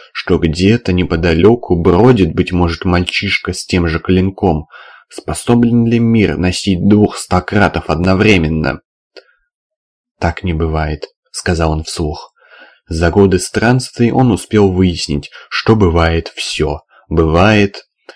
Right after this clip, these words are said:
время поворачивает вспять, бывает, встречаешь в толпе себя прежнего и соображаешь обернуться, когда что-то менять уже поздно. Всё бывает,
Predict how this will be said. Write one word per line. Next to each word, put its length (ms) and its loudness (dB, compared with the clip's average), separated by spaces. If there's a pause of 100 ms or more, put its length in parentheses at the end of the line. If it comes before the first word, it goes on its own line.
время 500 0
поворачивает 960 -2
вспять, 800 -4 (120)
бывает, 680 0
встречаешь 720 -2
в 20 -20
толпе 460 -2 (340)
себя 440 0
прежнего 600 2
и 140 0
соображаешь 1120 0 (1080)
обернуться, 1000 4 (240)
когда 400 0
что-то 460 -2
менять 460 2
уже 280 -4
поздно. 640 -6 (340)
Всё 380 2
бывает, 600 -2